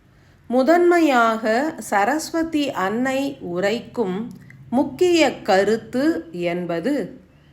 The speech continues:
இறை ஒளி என்பது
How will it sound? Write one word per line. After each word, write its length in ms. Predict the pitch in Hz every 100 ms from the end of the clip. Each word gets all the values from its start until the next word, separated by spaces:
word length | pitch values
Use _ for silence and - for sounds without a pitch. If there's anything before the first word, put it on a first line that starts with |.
| _ -
இறை 580 | 220 254 320 349 381 370
ஒளி 720 | 208 220 226 294 320 - 165
என்பது 960 | 160 160 160 151 151 156 185 311 339